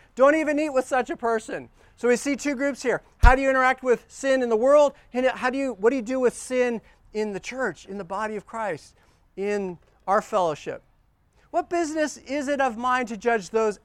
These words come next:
outside the church, not yet redeemed, lost? Are you not to judge those inside?" Yeah, we'll look at that in a minute. God will judge those outside.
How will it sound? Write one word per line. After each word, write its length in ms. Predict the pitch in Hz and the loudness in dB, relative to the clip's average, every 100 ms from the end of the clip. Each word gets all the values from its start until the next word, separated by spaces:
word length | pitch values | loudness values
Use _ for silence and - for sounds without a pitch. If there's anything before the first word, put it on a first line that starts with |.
| - | -6
outside 540 | 190 - - 180 170 | -6 -6 -4 -2 -2
the 80 | 151 | -6
church, 460 | - 127 - - _ _ _ _ _ _ 165 | -14 -18 -18 -20 _ _ _ _ _ _ -8
not 180 | 170 | -4
yet 120 | 185 180 | -2 -4
redeemed, 420 | 165 151 147 139 | -6 -8 -8 -6
lost? 440 | 143 127 113 - _ _ _ _ _ - | -4 -6 -8 -20 _ _ _ _ _ 2
Are 320 | 202 247 247 | 6 8 6
you 220 | 220 226 | 2 -6
not 380 | 214 220 233 226 | -2 0 0 -2
to 140 | 220 | -12
judge 380 | 180 196 190 156 | -6 -2 -2 -2
those 280 | 185 180 151 - | -4 -4 -4 -6
inside?" 680 | 165 196 - 233 262 269 214 _ _ _ _ - | -6 -6 -6 -6 -6 -8 -14 _ _ _ _ -12
Yeah, 320 | 415 285 127 _ _ _ - | -8 -6 -8 _ _ _ -10
we'll 120 | 175 | -8
look 120 | 165 | -6
at 60 | 151 | -8
that 80 | |
in 60 | 139 | -10
a 40 | |
minute. 220 | 135 123 - _ _ _ | -10 -14 -16 _ _ _
God 240 | 302 339 370 | 6 6 6
will 160 | 349 | 2
judge 340 | 277 285 277 220 | 2 4 4 4
those 260 | 262 247 | 4 6
outside. 680 | 226 208 - 208 180 151 127 | 4 0 0 -2 -2 -2 -4